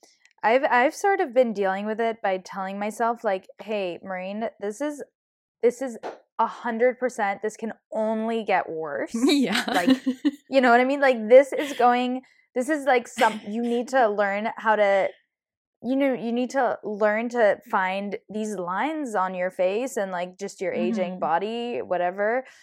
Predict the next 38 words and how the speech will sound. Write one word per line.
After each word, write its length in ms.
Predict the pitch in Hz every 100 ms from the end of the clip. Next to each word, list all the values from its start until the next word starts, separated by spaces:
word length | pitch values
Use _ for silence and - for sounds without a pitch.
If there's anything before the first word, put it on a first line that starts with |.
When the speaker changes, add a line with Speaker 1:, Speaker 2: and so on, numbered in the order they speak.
| 214
Speaker 1:
like, 140 | 214 196
Speaker 2:
Mm-hmm. 140 | 180
Speaker 1:
beautiful, 520 | 190 311 247 240 104
because 300 | 87 202 233 220
it's 120 | 208 -
only 240 | 226 254
gonna 180 | 269 262
keep 220 | - 240 -
aging. 280 | 233 226 -
Like, 200 | 214 196
this 180 | 233 233
literally 520 | 220 226 254 247 -
is 200 | 196 202
a 100 | 202
clock 360 | - 185 196 -
that, 140 | 170
like, 200 | 160 175
cannot 360 | - 202 170 127
be 100 | 196
stopped, 460 | 196 196 190 285 -
and 160 | 214
it's 220 | 214 214 226
Speaker 2:
Mm-hmm. 380 | 214 196 180
Speaker 1:
amazing 520 | 220 220 226 233 220 196
and 100 | 190
should 120 | 185
be 80 | 208
celebrated 600 | 208 196 196 185 185 180
because 240 | 180 190
I'm 140 | 180 180
also 420 | - 214 - 185
just, 160 | 185 180
like, 160 | 170
growing 280 | 180 170 185
into 260 | 202 214 233
so 260 | - 226
many 220 | 226 233 226
different 360 | 214 247 226